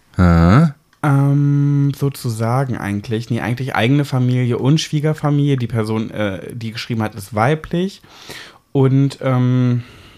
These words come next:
Speaker 2: brauchst du noch was? Ähm, äh, ja, traurig, gemein, traurig, enttäuschend. So halt.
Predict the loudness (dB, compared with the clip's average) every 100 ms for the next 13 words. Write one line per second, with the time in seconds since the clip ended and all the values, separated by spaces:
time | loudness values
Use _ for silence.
0 | -20 _ _ _ -20 -20 -20 -20 -20 _
1 | -2 0 2 2 2 0 0 -2 -8 -20
2 | -20 _ _ -2 2 4 4 2 0 -6
3 | _ _ _ _ _ -4 -2 0 0 0
4 | 0 -2 -2 -4 -8 _ _ _ _ _
5 | _ -12 -4 -2 -2 -2 2 2 2 0
6 | -4 -8 -20 -20 _ _ -4 0 0 0
7 | 0 0 -2 -4 0 0 0 -4 -4 -6
8 | -2 0 0 -2 -6 -8 -6 -8 -12 -20
9 | _ -10 -6 -4 -6 -8 -10 -14